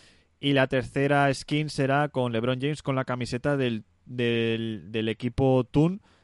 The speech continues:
de los Looney Tunes. Así que, bueno, eh, a los fans de Fortnite y de LeBron James, pues tenéis una excusa para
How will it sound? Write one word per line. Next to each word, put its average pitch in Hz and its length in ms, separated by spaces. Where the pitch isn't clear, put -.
de 120 100
los 113 180
Looney 120 300
Tunes. - 440
Así 98 380
que, 104 520
bueno, 113 300
eh, 87 480
a 98 80
los 101 200
fans 113 260
de 113 160
Fortnite 120 560
y 113 120
de 113 520
LeBron 117 320
James, 131 220
pues - 180
tenéis 107 380
una 117 100
excusa 117 400
para 117 380